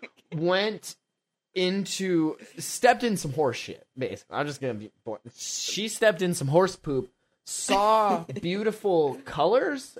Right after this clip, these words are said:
Speaker 2: and proceeded to paint herself with these colors.
Speaker 1: I, I hope she's listening or hears about
Speaker 2: In
Speaker 1: this. In her defense, I'm gonna
Speaker 2: Horse
Speaker 1: tell
Speaker 2: poop.
Speaker 1: you, horse poop does have a pretty glow to it.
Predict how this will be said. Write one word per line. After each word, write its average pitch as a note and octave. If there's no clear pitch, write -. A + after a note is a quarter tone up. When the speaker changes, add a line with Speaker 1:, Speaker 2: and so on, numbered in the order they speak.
Speaker 2:
and F3
proceeded F3+
to D#3
paint E3
herself F3
with D#3+
these C#3+
colors. G3
Speaker 1:
I, D4+
I A#3+
hope D#4
she's D4
listening A#3
or F#3+
hears G3
about G#3
Speaker 2:
In G3+
Speaker 1:
this. A3+
In D4
her F4
defense, A#3+
I'm G#3
gonna G#3
Speaker 2:
Horse C4
Speaker 1:
tell A#3
Speaker 2:
poop. G3
Speaker 1:
you, C3+
horse C#4
poop B3+
does A#3
have A#3+
a A3
pretty A#3
glow G#3+
to D#3
it. -